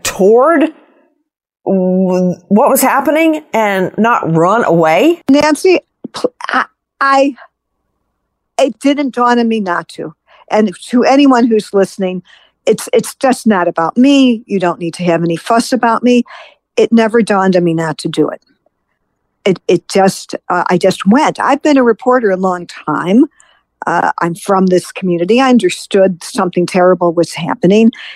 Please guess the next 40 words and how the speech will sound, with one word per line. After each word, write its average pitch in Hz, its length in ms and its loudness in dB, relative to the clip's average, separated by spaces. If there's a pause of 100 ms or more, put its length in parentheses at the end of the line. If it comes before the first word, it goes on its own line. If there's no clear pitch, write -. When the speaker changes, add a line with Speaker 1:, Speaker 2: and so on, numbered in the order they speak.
(140)
Speaker 2:
It 269 140 2
just 294 300 -2
never 233 240 2
dawned 190 340 0
on 165 100 -2
me 160 220 -6
not 175 300 -2
to 185 100 -2
go 175 160 0
see 165 240 -4
what 160 200 -4
happened. - 500 -12
Speaker 1:
I'm 285 160 0
just 320 160 2
imagining 190 720 2
if 160 120 -4
I 220 140 2
had 220 320 2
my 165 160 0
twins, 170 560 -2
you 165 60 -2
know, - 20 -2
I've 180 60 -2
got 185 180 -2
boy-girl 185 420 2
twins, 175 500 -2 (280)
at 165 80 2
a 170 40 2
July 185 300 0
fourth 196 400 0 (480)
festival 214 460 2
or 185 180 2
parade, 214 640 4
and 123 140 -2
all 233 220 2
of 247 60 4
a - 40 0
sudden 247 360 0
everybody 233 460 2
starts 202 380 -2